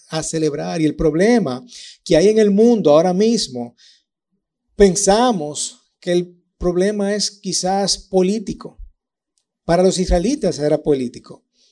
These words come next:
"Va, tráeme el Mesías para que acabe con estos romanos, con esta opresión. Tráeme al Mesías para que acabe de una vez por todas por eso". Pero realmente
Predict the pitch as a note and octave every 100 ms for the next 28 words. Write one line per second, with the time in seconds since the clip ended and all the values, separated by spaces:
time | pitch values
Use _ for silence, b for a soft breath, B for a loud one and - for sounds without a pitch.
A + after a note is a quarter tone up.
0 | _ _ _ _ G#3 - G#3 B3+ C4+ B3
1 | A#3+ A#3 A#3 C4 B3+ G#3+ G#3 G3 G3 G#3+
2 | A#3 A#3+ A3+ A3 G3+ A#3 G#3+ A3 A3 B3
3 | A#3+ A3 E3 C#3+ - b b - G3+ A3+
4 | A#3+ A#3+ A#3 G#3 - A3+ A#3+ C4 B3+ A#3
5 | F#3 C#3 A#2+ _ _ _ _ _ _ _
6 | _ _ _ _ - A#3 B3 A#3+ A3+ G#3
7 | - A#3 A3 G3+ F#3+ F#3+ F3+ G3+ G#3+ G3+
8 | G#3 G#3 G3 G#3 G3+ G3+ G#3 G3+ G3 F#3
9 | G#3 A3 G#3 - A#2 - _ _ _ _
10 | b b - E3 E3 F3 G3+ G3+ G#3 G#3
11 | F#3+ A2+ A2